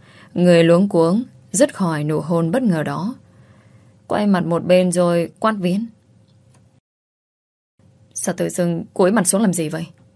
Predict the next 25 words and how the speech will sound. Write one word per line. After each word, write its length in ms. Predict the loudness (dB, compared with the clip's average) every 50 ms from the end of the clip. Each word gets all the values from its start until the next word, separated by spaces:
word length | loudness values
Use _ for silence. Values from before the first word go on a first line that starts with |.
| _ _ _ _ -10
Rõ 280 | -6 -2 0 0 2 2
là" 240 | 0 0 -2 -4 -8 _ _ _ _ _ _ _ _ _ _ _ _ _ _ _ _ _ _ _ _ _ _ -8
Viễn 300 | 0 2 2 2 2 2
xoay 200 | 0 -2 -2 -2
mặt 140 | -4 -6 -6 -6
tôi 100 | -6 -6
lại. 340 | -6 -8 -10 -12 -16 -18 -20 _ _ _ _ _ _ _ _ _ _ _ _ _ _ _ _ _ _ _ _ _ _ _ _ _ _ -12
"Thế 100 | -8 -6
làm 300 | -2 0 0 2 0 0
gì 160 | 0 0 2
đỏ 220 | 2 2 2 2
mặt 160 | 0 0 0 2
như 120 | 0 2 2
vậy? 380 | 2 2 2 2 0 -2 -4 -8 -16 _ _ _ _ _ _ _ _ _ _ -20 -16 -16
<laughs> 140 | -14 -8
Chỉ 180 | -2 0 0 0
là 120 | 0 -2 -4
hôn 320 | -2 0 2 2 2 2
thôi, 380 | 2 0 0 0 0 -2 -2 -6 -8 -12 -20 _ _ _ _ -20 _ _ -20 -20 -12 -10
đã 140 | -8 -10 -6 -4
kịp 100 | -4 -2
mút 240 | -2 -2 -4 -2 -2
mát 220 | -2 -2 -2 -2
gì 120 | -4 -4
đâu." 360 | -2 -2 0 0 0 -2 -4